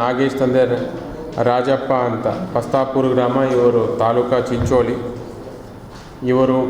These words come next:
ಮತ್ತು ಅವರ ಅಸೋಸಿಯೇಟ್ ಆಗಿರುವಂಥ ಗೌಡಪ್ಪ ತಂದೆ ಶರಣಪ್ಪ ಅಂತ, ಇವರು ಜೇವರ್ಗಿ ತಾಲೂಕಾ ರಾಂಪುರ ಗ್ರಾಮದವರು. ಅವರನ್ನು ವಶಪಡಿಸಿಕೊಂಡು ವಿಚಾರಣೆ ಮಾಡಿದಾಗ ಅವರು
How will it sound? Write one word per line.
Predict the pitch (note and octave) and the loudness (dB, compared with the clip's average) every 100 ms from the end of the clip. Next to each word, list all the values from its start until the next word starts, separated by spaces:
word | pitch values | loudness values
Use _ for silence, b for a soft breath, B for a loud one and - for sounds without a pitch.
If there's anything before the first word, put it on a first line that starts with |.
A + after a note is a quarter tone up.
| C3 | 0
ಮತ್ತು | B2 B2+ B2+ A#2+ B2 A#2+ | -2 0 2 2 0 2
ಅವರ | B2 B2 | 2 2
ಅಸೋಸಿಯೇಟ್ | C#3 C3 C#3+ C3 C3 | 0 0 0 2 0
ಆಗಿರುವಂಥ | B2 B2 B2 B2+ A2+ | 0 0 0 0 2
ಗೌಡಪ್ಪ | A#2 A#2+ A#2+ B2+ A#2+ | 2 2 0 0 0
ತಂದೆ | A#2 A#2+ | 0 0
ಶರಣಪ್ಪ | A#2+ A2+ A#2+ A#2 A#2 A2 | 0 0 0 0 0 0
ಅಂತ, | G#2+ G#2+ G2+ | -2 -2 -2
ಇವರು | A2+ A2+ G#2+ G#2+ | 0 0 0 2
ಜೇವರ್ಗಿ | A#2+ A#2+ A#2+ A#2+ | 4 4 2 0
ತಾಲೂಕಾ | A#2 A2+ A2+ B2 A#2+ A2+ A2 | -2 -2 -4 -2 0 0 0
ರಾಂಪುರ | A2 A2 A#2 A2 | -2 -2 -2 0
ಗ್ರಾಮದವರು. | G#2+ G#2 G#2+ G#2+ - - | -2 -2 -2 -2 -4 -6
ಅವರನ್ನು | A#2 A#2 A2+ A2 | -2 -2 -2 -2
ವಶಪಡಿಸಿಕೊಂಡು | A#2 A#2+ A#2+ A#2+ - A#2 A#2 | -2 -2 -2 -2 -4 -2 -2
ವಿಚಾರಣೆ | G#2 A#2 A2+ A2+ | -2 -2 -2 -4
ಮಾಡಿದಾಗ | A2 A2 A2 G#2+ C#3 C#3+ - - - - - - - - - - - - - - - - - - | -4 -4 -4 -4 -4 -6 -10 -16 -20 -20 -20 -20 -20 -20 -18 -18 -20 -20 -18 -18 -18 -18 -16 -6
ಅವರು | A#2+ B2 | 0 2